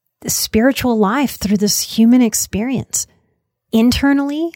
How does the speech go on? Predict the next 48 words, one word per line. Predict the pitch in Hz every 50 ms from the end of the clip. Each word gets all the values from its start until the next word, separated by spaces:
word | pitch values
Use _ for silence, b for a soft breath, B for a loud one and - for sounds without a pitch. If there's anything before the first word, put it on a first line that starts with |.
| - -
as | 185 185 170
the | - 190 185 185 190
singular | - - - - 240 247 247 262 247 233 226
individuals | - 214 226 208 220 196 202 226 214 240 233 247 254 226
that | - 226 - -
we | - 262
are, | 262 277 285 - -
and | 277 269 -
externally | - 262 285 - - - - - 269 254 233 208 190 180 156
as | 165 202 185
beings | - - 233 240 247 240 247 240 - -
that | 247 226 233 220 - B B B B B B B
are | 202 202
biologically | 185 196 214 240 254 254 262 254 247 254 240 240 240 - 247 233 214
wired | 202 190 202 196 220 226 214 175 175 175
to | - 185 196
relate | 190 202 190 180 202 214 214 - -
to | - 208 202
each | 185 - - -
other. | 151 143 139 - _ _ _ _ _ _ _ _ _ _ _ -
We | 196 196
need | 190 202 208 226 240 247 269 247
each | 254 233 - -
other | 240 233 240 233
as | 202 180 175 185 -
human | - 220 220 226 226
beings | 226 220 214 196 185 185 170 -
moving | 190 185 185 190 196
through | 196 - 208
the | 190 202
world. | 190 185 180 156 143 139 - - _ _ _ _ _ _ _ _ _ _ _ _ _ _ _ _
If | - 185 - -
you | 196 175
had | 156 214 220 214
a | 208
difficult | 180 226 - - 226 - - 185 -
childhood, | - - 214 220 226 214 190 202 185 185 - b b b b b b b
there's | 240 277 285
a | 285
lot | 240 233 247 240 233 -
to | 233 208
wring | 190 208 214 226 220
out | 214 196 180 170 -
and | 185 185
to | - 202 185
let | 185 185 - - -
go | 214 196 180 170 170
of, | - - - -